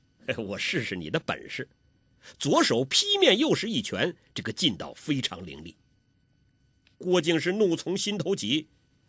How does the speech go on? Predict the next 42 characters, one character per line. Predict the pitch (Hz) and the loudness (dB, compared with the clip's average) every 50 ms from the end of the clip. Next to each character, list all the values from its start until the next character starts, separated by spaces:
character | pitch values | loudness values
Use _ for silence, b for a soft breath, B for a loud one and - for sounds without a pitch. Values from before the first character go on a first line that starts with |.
| _ _ _ | _ _ _
斜 | - - - 190 110 262 320 277 | -6 -4 -2 2 4 4 4 4
身 | - 311 302 | 4 2 0
避 | 294 339 208 | 0 -4 -4
过， | 143 - 208 147 - B B B B | -2 0 0 0 0 B B B B
伸 | B - - - 269 277 254 | B -2 0 0 0 0 0
手 | 208 - 110 131 190 | 0 0 2 2 2
猛 | - 131 85 69 - | 2 -2 -4 -4 -6
抓 | 95 - 175 170 | -8 -8 -8 -8
敌 | 185 - 190 - | -8 -8 -8 -2
人 | 226 196 208 | 2 2 2
手 | 220 - - | 2 0 -4
腕， | - - 170 165 165 _ _ _ _ _ _ b b b b | -4 -6 -6 -6 -6 _ _ _ _ _ _ b b b b
左 | - - 139 - 196 | -4 0 2 2 2
手 | - - - - _ _ _ _ _ _ _ | 2 0 -8 -14 _ _ _ _ _ _ _
拿 | - 80 78 78 95 117 | -14 -12 -10 -8 -8 -8
向 | - - 92 71 69 _ | -6 -6 -8 -8 -8 _
敌 | - 87 135 | -10 -8 -4
人 | 185 160 123 175 | -2 -2 0 0
的 | 156 - - _ | 0 -2 -2 _
肘 | - 98 - 64 - - 113 | -10 -10 -8 -10 -12 -6 -4
部。 | 220 254 - _ _ _ _ _ _ _ _ _ _ _ _ | -4 -4 -4 _ _ _ _ _ _ _ _ _ _ _ _
这 | - 269 | -4 -4
一 | - 95 67 | -4 -4 -6
手 | - - - - _ _ _ _ _ _ _ _ | -10 -12 -14 -14 _ _ _ _ _ _ _ _
是 | _ - - - 82 - | _ -10 -8 -8 -8 -10
分 | - - - - 349 330 330 320 285 | -12 -16 -6 -2 -2 -2 -2 -2 -2
筋 | - 269 254 254 | 0 0 0 0
错 | 220 - - 262 202 127 | -2 -4 0 2 2 2
骨 | 104 143 226 | 4 2 -2
手 | 226 - - - - | -2 -2 -6 -10 -8
中 | - 143 143 135 | -6 -4 -4 -4
的 | - 139 - _ _ _ _ _ _ | -6 -8 -10 _ _ _ _ _ _
壮 | - 311 - - - - | 0 2 2 2 0 -6
士 | - - - - - _ | -10 -8 -8 -8 -4 _
断 | 180 151 - 101 | -2 -2 -2 -2
腕， | 147 175 - _ _ _ _ _ _ _ _ _ _ _ b b b b b | -6 -8 -8 _ _ _ _ _ _ _ _ _ _ _ b b b b b
只 | _ - 95 92 101 | _ -6 -6 0 4
要 | 131 131 101 95 | 4 4 4 2
敌 | - - 107 | -6 -2 0
人 | 165 170 151 165 | 4 4 4 4
手 | 139 - 143 - | 2 -2 -8 -6
腕 | 82 120 151 101 - | 0 0 0 0 0